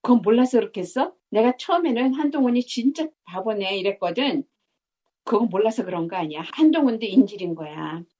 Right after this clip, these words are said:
한동훈도 지금 어떻게 해서든지 거기에서 이 정권을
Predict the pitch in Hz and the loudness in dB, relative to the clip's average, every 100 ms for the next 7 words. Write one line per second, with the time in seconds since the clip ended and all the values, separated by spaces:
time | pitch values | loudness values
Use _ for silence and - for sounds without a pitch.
0 | _ _ _ _ _ _ _ - 359 339 | _ _ _ _ _ _ _ 0 4 6
1 | 320 269 294 262 254 311 226 160 _ _ | 6 4 0 -4 0 0 -2 -6 _ _
2 | _ _ _ _ _ _ _ _ _ 330 | _ _ _ _ _ _ _ _ _ -2
3 | 320 - 330 320 285 277 285 285 226 247 | 0 -4 -4 -4 0 0 0 -6 -6 0
4 | 226 220 285 254 165 _ _ _ _ _ | -2 0 -4 -4 -6 _ _ _ _ _
5 | _ _ _ _ _ - 262 269 - - | _ _ _ _ _ 2 4 4 0 0
6 | 247 - 254 247 | 2 2 2 4